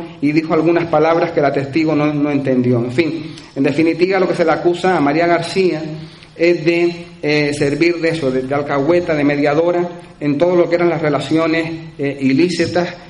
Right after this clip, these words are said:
y extraconyugales de, de los vecinos y vecinas de Teror de aquella época, que eran bastante frecuentes, ¿no? Tenemos una, un, podemos tener una cierta idea, eh, mm, eh, eh, eh, equivocada de que la gente de,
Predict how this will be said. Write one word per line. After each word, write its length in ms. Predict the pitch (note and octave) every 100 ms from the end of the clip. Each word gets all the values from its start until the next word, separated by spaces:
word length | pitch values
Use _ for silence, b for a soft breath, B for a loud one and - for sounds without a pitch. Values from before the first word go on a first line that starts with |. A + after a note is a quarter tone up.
| - -
y 260 | C#3+ C#3+
extraconyugales 1120 | C#3+ C#3+ C3 C#3+ C#3+ C3+ C3+ D3+ D#3+ E3 E3 - - -
de, 600 | C3 C3 C3 B2 A#2+ A2+
de 140 | C3
los 120 | C3
vecinos 320 | C3 - E3 D#3
y 60 |
vecinas 340 | D3 D3 D#3 C#3+
de 60 |
Teror 280 | C3+ C3+ C#3
de 120 | C3+
aquella 320 | C3 D3+ D3
época, 320 | D#3+ E3+ F3+ -
que 240 | D3 C#3+ C3+ C3+ - - - - -
eran 280 | D3+ F3 F3+
bastante 340 | - F#3+ F3
frecuentes, 500 | E3+ E3+ G3+ F3+ C#3+
¿no? 340 | E3 D#3+ E3
Tenemos 360 | E3 F3 F3+ F3
una, 360 | F3+ F3+ F3 E3 -
un, 280 | F3 E3 E3 B B -
podemos 260 | - D#3+ E3+
tener 140 | F3
una 140 | F3 E3+
cierta 320 | F3+ F3 E3+
idea, 580 | D#3 E3+ D#3 D3+ - - -
eh, 320 | C#3+ C#3 C3+ B2+ B2+ B2 A#2 -
mm, 340 | C#3 C3 B2 A2 - - - - - - -
eh, 100 | - - - - - - -
eh, 680 | D3+ C#3 C#3+ C#3+ C#3 C3 C3
eh, 480 | - C3 C3+ A#2+ D3
equivocada 580 | C#3+ D3 D3+ D3+ F3 F3+
de 140 | E3+
que 380 | E3+ F3+ F3 D#3
la 200 | D3 C#3+
gente 340 | D3 E3 E3 D#3+
de, 360 | D#3+ D3+ D3+